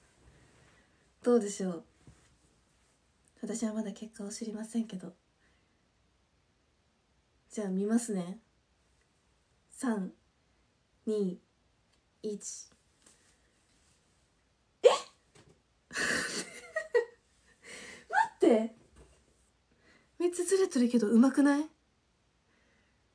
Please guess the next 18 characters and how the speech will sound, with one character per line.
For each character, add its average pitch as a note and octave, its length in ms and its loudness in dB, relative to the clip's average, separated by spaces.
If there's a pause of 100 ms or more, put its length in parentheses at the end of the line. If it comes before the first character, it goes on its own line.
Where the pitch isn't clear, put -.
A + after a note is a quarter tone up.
(800)
う C#4+ 60 0
ま E4 120 -2
く F#4 140 -4
な G4 120 -2
い？ G4 40 -6 (1500)
え、 D#4 60 -2
ほ - 180 0
ぼ F#4+ 80 2
自 A3+ 180 0
分 A#3+ 240 4
や A#3 80 6
ん。 F3+ 160 -4 (2750)
え、 A#3 120 -20 (140)
う A#3 60 -2
ま A#3+ 200 -2
い A3+ 80 -8
や - 120 -20
ん。 - 20 -20